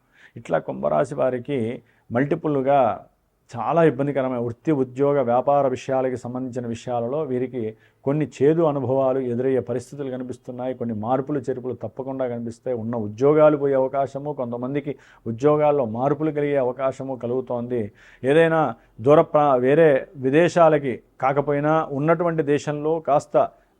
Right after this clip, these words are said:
ఆ, దూర ప్రాంతానికి బదిలీ అయ్యే అవకాశము, అక్కడ వారికి కొంత సౌకర్యం ఉంటుందనుకుంటే ఆ సౌకర్యంలో కూడా ఎన్నో రకాలైనటువంటి లోటుపాట్లు కలగటము, ఆ సౌకర్యాన్ని వీరే సృష్టించుకోవటం, ఇట్లా మల్టిపుల్గా జరిగే అవకాశం ఉంటుంది.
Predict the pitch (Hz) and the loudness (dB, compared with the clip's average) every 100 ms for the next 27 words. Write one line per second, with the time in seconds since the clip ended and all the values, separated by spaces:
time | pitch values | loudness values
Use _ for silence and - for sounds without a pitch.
0 | 131 131 127 117 139 160 156 151 147 147 | -2 0 0 2 2 4 2 0 0 -2
1 | 143 127 131 139 135 123 127 143 120 139 | -2 -2 0 0 2 0 0 -2 -2 -8
2 | 143 - 131 - 165 151 151 139 131 135 | -10 -10 -8 0 2 4 4 0 -6 -8
3 | 123 127 143 156 160 147 143 147 139 135 | -4 -2 0 0 0 -2 -6 -8 -8 -8
4 | 135 147 123 - _ - 117 139 143 151 | -2 -2 -2 -8 _ -4 -2 0 0 0
5 | 156 160 151 143 147 143 131 147 151 143 | 0 2 2 2 4 2 2 2 4 4
6 | 143 135 131 123 120 117 120 143 151 143 | 0 0 -4 -4 -4 0 2 2 4 2
7 | 139 127 127 127 123 127 139 _ _ _ | 2 -2 -4 -4 -8 -12 -18 _ _ _
8 | - 131 143 156 160 170 165 165 131 151 | 0 2 4 2 4 2 2 2 2 6
9 | 165 160 135 - 147 - 135 135 139 120 | 6 4 -2 -8 -10 -4 -4 -4 -6 -4
10 | 143 131 117 131 143 147 139 127 127 117 | -2 -2 -2 -4 -4 -2 -2 -2 -2 -4
11 | 120 131 127 123 120 123 123 110 | -2 -2 -2 -8 -8 -6 -6 -6